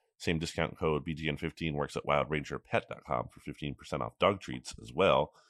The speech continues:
And if you're looking to buy, sell, or rent a house, you can contact Kristen Roach of Roach Realtors at roach realtors dot com or eight five six, nine oh six, nine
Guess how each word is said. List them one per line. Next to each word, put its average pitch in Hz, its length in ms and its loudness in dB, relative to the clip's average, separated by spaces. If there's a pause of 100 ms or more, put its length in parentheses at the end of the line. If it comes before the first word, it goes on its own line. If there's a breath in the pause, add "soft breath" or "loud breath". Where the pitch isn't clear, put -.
And - 80 -2
if 113 60 0
you're 135 80 2
looking 160 160 4
to 123 100 6
buy, 107 220 8
sell, 104 360 8
or 80 120 6
rent 90 240 6
a 76 40 2
house, 123 380 6
you 101 60 -10
can 98 80 -6
contact 90 460 4
Kristen 110 260 2
Roach 113 240 8
of 90 60 -8
Roach 101 200 2
Realtors 92 460 2 (240)
at 80 60 -2
roach 90 220 2
realtors 82 360 2
dot 80 180 6
com 110 460 6
or 78 180 4
eight - 160 2
five 95 240 8
six, 120 300 0
nine 92 160 4
oh 82 60 4
six, 98 340 2 (300)
nine 85 320 6